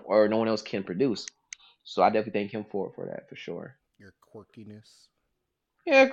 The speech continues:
Speaker 1: quirkiness. I don't know. That's where I, I kinda use.
Speaker 2: Quirk. Like a quack.
Speaker 1: Yeah, my, my butt quack.
Speaker 2: Like a duck. Are you a duck?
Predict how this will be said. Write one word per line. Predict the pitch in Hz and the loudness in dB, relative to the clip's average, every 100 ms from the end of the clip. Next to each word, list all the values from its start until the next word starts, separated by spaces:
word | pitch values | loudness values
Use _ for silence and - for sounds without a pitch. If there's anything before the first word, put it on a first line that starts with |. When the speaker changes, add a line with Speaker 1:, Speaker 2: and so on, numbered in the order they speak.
| - | 8
Speaker 1:
quirkiness. | 226 190 180 180 - | 8 8 6 4 2
I | - | 4
don't | 190 | 6
know. | 156 | 8
That's | 151 160 | 8 8
where | 139 135 123 | 10 10 8
I, | |
I | |
kinda | 131 117 | 6 2
use. | 104 104 104 98 - _ _ _ _ _ | 4 4 2 -2 -10 _ _ _ _ _
Speaker 2:
Quirk. | 98 92 _ _ _ _ _ _ _ _ _ _ _ _ _ _ _ _ _ _ _ _ _ _ _ | -20 -20 _ _ _ _ _ _ _ _ _ _ _ _ _ _ _ _ _ _ _ _ _ _ _
Like | - - | -18 -18
a | - _ | -20 _
quack. | - 85 - _ _ _ - - _ _ _ _ _ _ _ _ - | -20 -20 -20 _ _ _ -20 -20 _ _ _ _ _ _ _ _ -2
Speaker 1:
Yeah, | 202 196 | 4 4
my, | 190 | 4
my | - | 2
butt | 160 147 - | 2 2 0
quack. | - 143 131 - _ _ _ _ _ _ 80 | 2 2 2 -4 _ _ _ _ _ _ -20
Speaker 2:
Like | 87 - | -20 -20
a | 76 73 | -20 -20
duck. | 87 90 _ _ _ _ _ _ _ _ _ _ _ _ _ _ _ _ _ _ _ _ _ _ _ | -20 -20 _ _ _ _ _ _ _ _ _ _ _ _ _ _ _ _ _ _ _ _ _ _ _
Are | 90 | -20
you | 90 95 | -20 -20
a | 78 76 73 | -20 -20 -20
duck? | 85 | -20